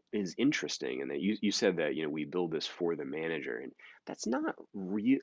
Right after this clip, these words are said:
Uh, I mean, I kinda get the point there, but I don't know that I really see it that way, and that, um, we, we built the feature as if it was the manager,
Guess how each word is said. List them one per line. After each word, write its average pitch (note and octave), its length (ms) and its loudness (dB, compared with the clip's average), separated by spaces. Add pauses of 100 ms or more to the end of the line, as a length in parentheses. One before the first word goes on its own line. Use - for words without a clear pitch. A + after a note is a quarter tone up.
Uh, - 60 -10 (420)
I - 40 0
mean, D#3+ 100 4
I D#3+ 80 4
kinda B3 320 0
get G2 260 4
the F2+ 60 0
point G#2 340 0
there, C2+ 160 0
but D2 140 -2
I F#2+ 100 2
don't E3+ 220 -2
know G#2 160 4
that F2+ 140 0
I D2+ 40 2
really D#2 300 0
see - 220 0
it F#2 100 0
that A#1 180 -4
way, B1 280 -6
and C#2+ 80 -14
that, - 760 -10
um, C#2 360 -2 (440)
we, A2 300 4 (640)
we - 200 2
built G3+ 320 4
the B2+ 80 -2
feature - 480 0
as F2+ 300 0
if F#2 240 0 (180)
it - 180 4
was E2 220 0
the C2 80 -4
manager, G#1+ 500 -6